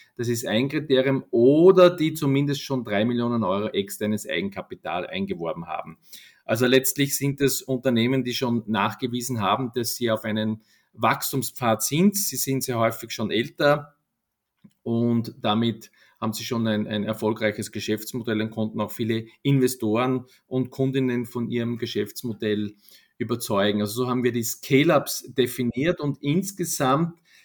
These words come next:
sind rund vierzehn Prozent der Startups, die wir befragt haben, als Scale-Ups, können als Scale-Ups klassifiziert werden.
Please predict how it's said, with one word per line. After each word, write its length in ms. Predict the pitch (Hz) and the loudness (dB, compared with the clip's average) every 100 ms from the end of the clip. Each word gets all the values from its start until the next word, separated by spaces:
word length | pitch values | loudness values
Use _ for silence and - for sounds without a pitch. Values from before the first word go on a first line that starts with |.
| _ | _
sind 500 | - - 143 147 143 | -6 0 0 0 -2
rund 380 | 135 143 143 - | 2 0 0 -6
vierzehn 720 | - 165 185 - 175 165 165 - 117 | 4 6 6 4 4 4 0 -12 -2
Prozent 800 | 139 135 - 127 151 165 - - | 0 0 2 4 2 0 -2 0
der 80 | |
Startups, 540 | 127 - 117 117 - - | 0 2 2 2 -2 -4
die 100 | 123 | 0
wir 160 | 127 | 0
befragt 500 | 127 - 98 98 - | 0 -4 2 2 2
haben, 340 | 127 120 123 117 - _ _ - | -2 0 -2 -6 -18 _ _ 0
als 340 | 117 113 - - | 2 2 0 -2
Scale-Ups, 800 | - - 123 123 113 - - - | -6 2 4 6 4 2 -4 -2
können 260 | - 117 117 | -2 0 2
als 160 | 113 | 0
Scale-Ups 600 | - 123 117 110 - - - | -2 0 2 0 -2 -8 -8
klassifiziert 800 | - 101 98 101 - - 104 104 104 | 0 0 0 -6 -8 -4 -2 -2 -2
werden. 420 | 87 85 85 | -2 -2 -6